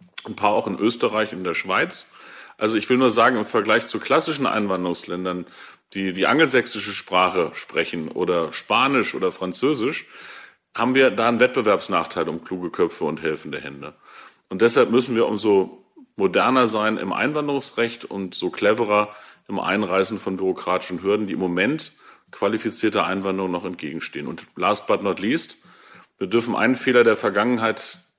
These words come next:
den die Bundesrepublik in den sechziger Jahren gemacht hat, nicht wiederholen. Es kommen nicht nur Arbeitskräfte, es kommen Menschen.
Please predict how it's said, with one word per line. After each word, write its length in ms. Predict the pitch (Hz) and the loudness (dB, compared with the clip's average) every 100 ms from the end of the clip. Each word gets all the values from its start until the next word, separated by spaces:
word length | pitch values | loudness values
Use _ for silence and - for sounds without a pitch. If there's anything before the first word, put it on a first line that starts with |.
| - | -14
den 100 | 101 | -10
die 60 | 98 | 0
Bundesrepublik 640 | 113 151 - 107 104 98 | 2 2 0 -2 -2 -2
in 80 | 85 | -2
den 120 | 95 | 0
sechziger 460 | 90 117 - 120 104 | 0 0 0 0 2
Jahren 240 | 95 90 | 2 0
gemacht 320 | 87 90 - | -2 -4 -4
hat, 120 | 101 90 | -8 -8
nicht 160 | 92 | -8
wiederholen. 480 | 98 95 87 76 73 _ - - - _ | -4 -2 -2 -4 -8 _ -20 -20 -20 _
Es 100 | - | -10
kommen 200 | - 110 | -2 0
nicht 140 | 120 123 | 0 0
nur 140 | 110 | 0
Arbeitskräfte, 760 | 113 107 85 - 85 - - - _ _ _ _ _ _ _ | 2 0 0 -4 -6 -6 -10 -14 _ _ _ _ _ _ _
es 100 | - | -10
kommen 200 | - 120 | -2 2
Menschen. 420 | 131 104 - 73 | 2 0 -4 -8